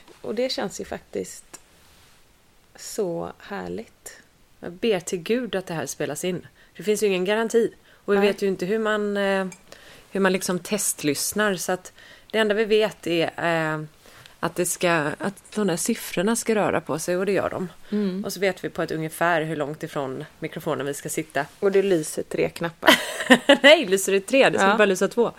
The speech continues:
Speaker 1: Nej, men den här
Speaker 2: Ja, men bra.
Speaker 1: on-knappen.
Speaker 2: Ja, men då är vi nog på banan.
Speaker 1: Det är nog en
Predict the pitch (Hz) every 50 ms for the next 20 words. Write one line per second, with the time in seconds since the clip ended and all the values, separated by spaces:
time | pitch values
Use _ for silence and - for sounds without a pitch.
0 | - - - 208 208 214 220 220 208 214 214 214 208 208 220 220 208 208 220 226
1 | 233 233 208 202 - - - - - 175 165 160 - 214 233 262 254 320 330 311
2 | 262 214 196 175 151 170 165 - - 196 165 190 180 160 156 - 202 208 190 180
3 | 175 170 180 175 175 175 170